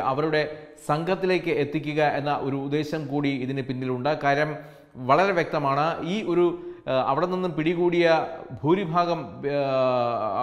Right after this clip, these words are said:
ആ വരുന്ന സംഘത്തിലെ ഭൂരിഭാഗം പേരും ഹിന്ദു പെൺകുട്ടികളായിരുന്നു. ആ, ആ കൂടെ ഉണ്ടായിരുന്ന പുരുഷന്മാരിൽ ഏറെ ഭാഗവും വിവാഹിതരായ മുസ്ലിം യുവാക്കളുമായിരുന്നു. ഈ അവിവാഹിതരായ ഹിന്ദു പെൺകുട്ടികൾ തന്നെയാണ് ഇത്തരത്തിൽ, ആ,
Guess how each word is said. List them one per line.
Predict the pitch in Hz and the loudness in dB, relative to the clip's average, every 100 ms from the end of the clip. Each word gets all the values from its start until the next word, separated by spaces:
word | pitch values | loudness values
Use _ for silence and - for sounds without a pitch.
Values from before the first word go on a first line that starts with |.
| 120 | 2
ആ | 147 151 143 | 2 2 -2
വരുന്ന | 147 147 147 | -4 -4 -4
സംഘത്തിലെ | 143 147 160 165 147 | -4 -4 -2 -2 0
ഭൂരിഭാഗം | 123 165 175 175 170 | 0 0 2 2 0
പേരും | 151 147 143 143 - - - - | 0 0 0 -6 -14 -20 -18 -2
ഹിന്ദു | 180 208 208 226 - | 0 2 0 -2 -2
പെൺകുട്ടികളായിരുന്നു. | 151 147 151 147 135 131 135 160 180 - - - - | -4 -2 -2 0 2 2 0 -4 -6 -10 -20 -8 2
ആ, | 131 117 | 2 2
ആ | 139 - | 0 0
കൂടെ | 175 196 | 2 2
ഉണ്ടായിരുന്ന | 180 170 165 151 | 4 4 2 -4
പുരുഷന്മാരിൽ | 151 160 208 202 185 180 165 147 | -4 -6 -6 -2 0 0 0 2
ഏറെ | 147 165 160 139 | 2 4 0 -2
ഭാഗവും | 123 143 143 147 143 - - 117 | -4 -2 0 0 -2 -10 -14 -6
വിവാഹിതരായ | 131 151 185 185 190 160 151 147 - - 139 | -2 2 2 2 2 4 4 4 2 -2 -6
മുസ്ലിം | 139 - 196 170 | -4 0 0 0
യുവാക്കളുമായിരുന്നു. | 143 139 131 127 113 87 82 - - - - | 0 -2 -2 -4 -2 -4 -6 -12 -20 -8 -2
ഈ | 175 180 - - - 127 | 0 -2 -8 -16 -2 0
അവിവാഹിതരായ | 165 202 208 196 190 185 180 170 135 | 2 4 2 2 2 4 4 2 0
ഹിന്ദു | 156 180 208 202 - 156 | -2 0 -2 -4 -4 -2
പെൺകുട്ടികൾ | 160 180 202 190 175 | 0 0 0 0 0
തന്നെയാണ് | 156 156 147 147 139 131 | -2 -2 0 0 0 -2
ഇത്തരത്തിൽ, | 123 143 147 139 135 - - - | -2 -2 -2 -4 -4 -12 -20 -12
ആ, | 131 | -4